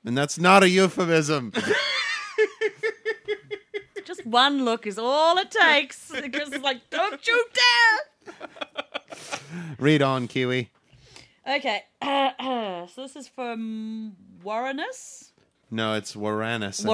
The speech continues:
Speaker 2: Warrenus, okay. This is from Warrenus. "I listened to chapter twenty this morning at work, and I've got to say I'm impressed.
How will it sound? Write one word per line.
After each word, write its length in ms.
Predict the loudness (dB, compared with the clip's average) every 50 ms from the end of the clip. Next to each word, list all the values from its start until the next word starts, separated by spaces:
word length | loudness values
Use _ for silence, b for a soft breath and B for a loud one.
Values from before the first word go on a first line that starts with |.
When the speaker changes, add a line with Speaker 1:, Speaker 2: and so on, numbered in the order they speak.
| 4 4
Speaker 2:
Warrenus, 580 | 6 6 4 4 0 -2 -4 -6 -12 -10 -6 -6 -6 -6
okay. 380 | -6 -4 -4 -4 -4 -6 -8 -12 _ _ _ _ _ _ _
This 120 | -18 -16 -16
is 60 | -14
from 320 | -12 -10 -10 -8 -8 -4 -2
Warrenus. 760 | 0 0 0 0 -2 -2 -4 -6 -10 -12 -16 -18 -20 -20 -20 _ _ _ _ _ _ _ _ _ _ _ _ _ _ -20 -20 B B B B B B B B B
"I 120 | 0 2
listened 240 | 2 0 -2 -4 -6
to 40 | -4
chapter 240 | -2 -2 -2 -2 -4 -6
twenty 280 | -2 -2 0 0 0
this 160 | -2 -4 -6
morning 240 | -6 -6 -6 -6 -6
at 100 | -4 -4
work, 300 | 0 2 2 2 2 0 -2
and 80 | -2 -2
I've 160 | -4 -2 0
got 180 | -2 -2 -2
to 60 | -4 -6
say 220 | -4 -2 0 0
I'm 100 | 0 0
impressed. 600 | -2 -4 -6 -6 -6 -6 -6 -8 -10 -16 -18 -20